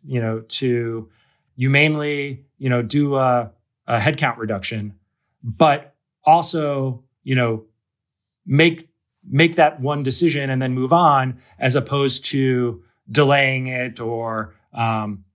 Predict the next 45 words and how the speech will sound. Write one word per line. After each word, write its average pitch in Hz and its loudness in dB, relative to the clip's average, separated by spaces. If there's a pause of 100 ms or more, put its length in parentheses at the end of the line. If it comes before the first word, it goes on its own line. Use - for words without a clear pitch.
you 123 0
know, 101 -2 (160)
having 131 0
to, 117 -8 (180)
uh, 107 -8 (140)
uh, 107 -10
lay 143 2
off 131 2
two 180 2
people 151 2
every 127 4
week 135 0
when 127 -4
it 120 -6
might 131 -2
have 135 -4
just 123 -8
been 113 -6
better 117 -4
for 117 -12
the 107 -12
company 110 -8
to, 110 -12
you 110 -14
know, 90 -12 (560)
cut - 2
once 117 0
but - -10
cut 113 -10
deep, 113 -6
you 120 -6
know, 101 -4
type 101 -14
of 92 -20
thing. - -20 (180)
And 190 2
I, 208 -2
I, 202 -2
I 190 2
do 226 2
think, 160 -4 (440)
um, 127 2 (640)
those 139 0 (320)
are 131 2
important. 113 0